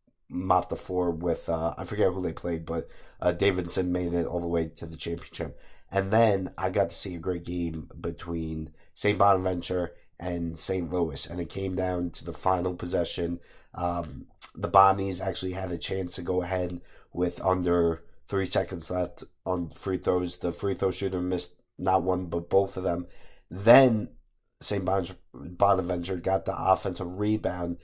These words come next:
The layup was no good, and Saint Louis was able to hang on. It was a really exciting game. I couldn't, I couldn't care less about either team, but it was a really cool experience. I'm glad I went.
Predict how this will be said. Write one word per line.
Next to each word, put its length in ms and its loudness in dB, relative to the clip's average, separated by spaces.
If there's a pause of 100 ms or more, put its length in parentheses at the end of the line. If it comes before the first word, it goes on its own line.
(200)
The 100 -4
layup 400 4
was 240 0
no 300 6
good, 500 2
and 340 -6
Saint 320 0
Louis 320 0
was 280 -4
able 320 0
to 100 0
hang 340 -4
on. 260 -4
It 120 -4
was 200 0
a 60 -2
really 300 4
exciting 380 -6
game. 320 -2 (260)
I 60 -2
couldn't, 400 0 (380)
I 100 -2
couldn't 400 2
care 180 6
less 260 10
about 300 8
either 140 6
team, 300 -6 (220)
but 80 6
it 40 8
was 80 0
a 40 2
really 200 4
cool 240 4
experience. 400 0
I'm 120 -6
glad 280 6
I 200 4 (280)
went. 340 0